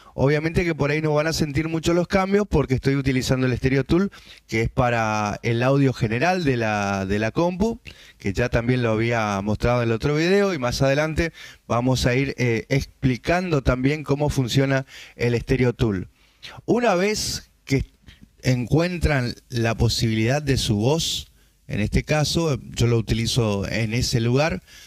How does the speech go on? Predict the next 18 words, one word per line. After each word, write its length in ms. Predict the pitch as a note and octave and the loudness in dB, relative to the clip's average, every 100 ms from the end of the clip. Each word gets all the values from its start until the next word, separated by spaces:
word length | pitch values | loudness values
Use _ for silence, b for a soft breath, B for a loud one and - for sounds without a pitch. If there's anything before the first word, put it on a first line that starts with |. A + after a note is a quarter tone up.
| B B2 | B -2
Ya 100 | C3+ | 0
tenemos 420 | D#3+ E3 F3 D#3 | 0 0 0 2
regulado 800 | D#3 D3+ D#3 F3 F3 F3+ G#3 - _ - | 2 2 2 2 2 0 -2 -6 _ -2
el 240 | E3 F#3+ | 0 0
micrófono. 760 | E3+ C#3+ F#3 D#3 - G#2 F#2 - - - - - _ _ - | 0 0 2 4 2 0 -2 -4 -14 -20 -20 -20 _ _ -8
Ya 140 | - | -4
tenemos 340 | A#2+ C#3+ D3+ | -2 0 0
regulado 320 | D3+ C#3 C#3+ D#3 | 0 0 0 0
el 80 | |
micrófono, 440 | D#3+ D3+ D3+ F3 E3+ | -2 -2 -2 -2 -2
que 120 | C#3+ | -2
es 80 | B2+ | 0
parte 300 | C#3+ C3+ C3+ | -2 0 0
fundamental. 520 | C3 B2+ B2 A2 G2+ | 0 0 0 0 0
Bueno, 180 | A2 G#2+ | 0 0
alguno 240 | A#2+ C#3+ | 0 0
se 140 | C3+ B2 | -2 0
preguntará, 500 | B2 B2 A#2+ B2 | 0 0 0 0